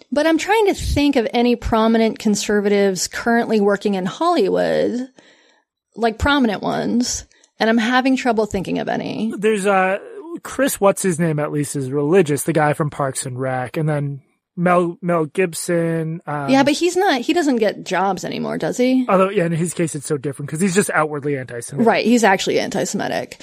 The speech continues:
Speaker 1: But it's really hard to think of, like, prominent, I mean, Clint Eastwood, but he's not really working anymore. Um, Jon Voight, he's not really working anymore.
Speaker 2: So, yeah, I, I guess my counterpoint is, um, a couple things. One is,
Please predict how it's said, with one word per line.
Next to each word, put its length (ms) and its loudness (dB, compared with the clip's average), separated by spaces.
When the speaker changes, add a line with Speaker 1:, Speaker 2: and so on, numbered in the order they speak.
Speaker 1:
But 100 2
it's 180 -2
really 260 2
hard 160 0
to 80 0
think 200 2
of, 100 0
like, 220 -2
prominent, 680 2
I 60 2
mean, 260 0
Clint 260 0
Eastwood, 680 0
but 280 -2
he's 240 -4
not 140 0
really 160 0
working 320 -4
anymore. 560 -2
Um, 640 0
Jon 280 0
Voight, 320 0
he's 220 0
not 160 0
really 180 -2
working 320 -4
anymore. 640 -4
Speaker 2:
So, 140 -2
yeah, 360 2
I, 100 -2
I 60 4
guess 260 -2
my 120 2
counterpoint 760 0
is, 220 -2
um, 220 -4
a 80 -2
couple 220 -2
things. 240 -14
One 260 2
is, 400 0